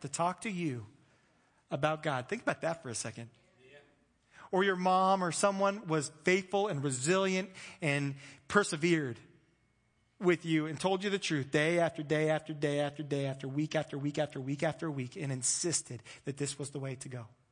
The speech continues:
But if it wasn't your mom, if it wasn't your dad, somebody else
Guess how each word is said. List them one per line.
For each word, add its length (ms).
But 80
if 80
it 100
wasn't 280
your 80
mom, 260
if 80
it 60
wasn't 320
your 100
dad, 340
somebody 460
else 360